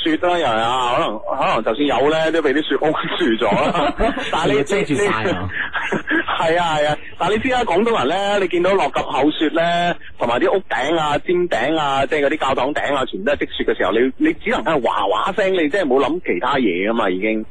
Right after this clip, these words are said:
Speaker 2: 嗯哼，
Speaker 1: 啊。
Speaker 2: 係啦，即係嗰，
Speaker 1: 係咪？
Speaker 2: 嗰種情景咧，喺廣東啊比較相對少，誒，
Speaker 1: 嗯。
Speaker 2: 見唔到啦，唔係相對少見啦。
Speaker 1: 係啊，
Speaker 2: 見唔到嘅情況之下咧，
Speaker 1: 係啊，係啊。
Speaker 2: 覺得，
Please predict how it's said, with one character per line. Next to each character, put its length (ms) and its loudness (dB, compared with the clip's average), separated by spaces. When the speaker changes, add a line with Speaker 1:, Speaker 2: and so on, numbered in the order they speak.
Speaker 2:
嗯 200 4
哼， 100 2
Speaker 1:
啊。 240 0
Speaker 2:
係 120 -2
啦， 160 0
即 100 0
係 60 2
嗰， 80 2
Speaker 1:
係 40 4
咪？ 140 2
Speaker 2:
嗰 20 -8
種 180 2
情 100 -2
景 180 2
咧， 160 4
喺 100 2
廣 220 2
東 160 2
啊 40 0
比 60 0
較 80 0
相 220 0
對 100 2
少， 160 2
誒， 140 2
Speaker 1:
嗯。 100 0
Speaker 2:
見 180 4
唔 60 0
到 140 2
啦， 320 2
唔 40 -2
係 120 0
相 180 2
對 100 2
少 160 0
見 240 2
啦。 140 2
Speaker 1:
係 220 0
啊， 200 0
Speaker 2:
見 100 0
唔 40 -
到 60 2
嘅 60 2
情 160 0
況 200 2
之 60 2
下 120 0
咧， 80 -2
Speaker 1:
係 40 0
啊， 20 2
係 20 2
啊。 20 0
Speaker 2:
覺 100 0
得， 120 0